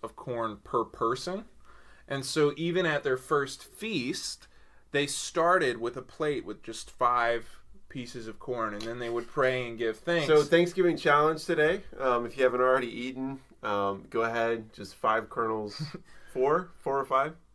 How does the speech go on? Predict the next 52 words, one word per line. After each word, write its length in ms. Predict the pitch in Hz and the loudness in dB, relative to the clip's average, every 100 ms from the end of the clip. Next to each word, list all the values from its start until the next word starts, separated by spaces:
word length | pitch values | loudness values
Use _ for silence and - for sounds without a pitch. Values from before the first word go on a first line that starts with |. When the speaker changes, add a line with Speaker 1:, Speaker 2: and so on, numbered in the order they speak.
| - 165 | -20 -16
Speaker 1:
Uh, 180 | 156 | -10
five. 420 | 151 165 120 95 - | -2 2 2 2 6
Speaker 2:
Five. 360 | 147 104 95 | 8 8 4
Speaker 1:
Five, 240 | - 131 117 | -2 2 8
Speaker 2:
Five 200 | 139 139 | 8 8
Speaker 1:
yeah. 20 | |
Speaker 2:
kernels. 580 | 151 143 139 135 131 - - - - | 2 4 4 2 -4 -14 -20 -20 -14
<laughs> 80 | 170 - - - - | -14 -14 -20 -20 -10
Pour 120 | 131 | 4
'em 20 | 131 | 8
Speaker 1:
So, 180 | 135 | 8
Speaker 2:
out 80 | 127 | 6
for 140 | 139 120 | 4 6
Speaker 1:
but 160 | 208 | 10
that 160 | 220 226 | 10 8
Speaker 2:
Harambe. 100 | 226 | 2
Speaker 1:
became 240 | 233 220 | 0 0
a 60 | 196 | 0
tradition 480 | 185 185 220 185 147 | 0 0 0 -2 -6
that 120 | 143 | -2
they 80 | 180 | -2
would 140 | 175 | -2
have, 400 | 135 254 302 370 | 4 6 6 2
they 120 | 208 | 0
would 120 | 240 - | 0 -4
still 220 | - 285 | -2 -2
have 360 | 208 240 254 165 | 6 8 6 6
the 140 | 180 | 4
giant 640 | 151 185 175 190 180 - - | 4 4 4 4 2 -4 -12
feast, 720 | - 214 180 - - - - - - - 175 | -10 -8 -8 -10 -14 -14 -14 -16 -20 -6 2
but 180 | 175 | 2
they 100 | 175 | 4
would 180 | 156 143 | 0 -2
start 400 | - - 170 151 | -4 2 4 4
with 140 | 131 131 | 0 -4
only 240 | 127 120 | -6 -8
five 360 | - 117 110 - | -2 2 2 -2
kernels 300 | 123 107 104 | -8 -8 -10
of 120 | - | -12
corn 240 | 113 107 | -10 -8
on 80 | 104 | -10
their 100 | 98 | -12
plate 300 | - 101 - | -6 -6 -6
to 120 | 143 | -4
remember 680 | 113 110 110 113 113 107 98 | -4 -4 -4 -6 -2 -2 -2
what 240 | 104 107 | -4 -4
they 80 | 98 | -4
had 100 | 101 | 0
Speaker 2:
Oh, 100 | 131 143 | 4 4
Speaker 1:
gone 120 | 151 180 | 4 0
Speaker 2:
okay. 160 | 175 104 | -2 -4
Speaker 1:
through. 240 | 104 | -6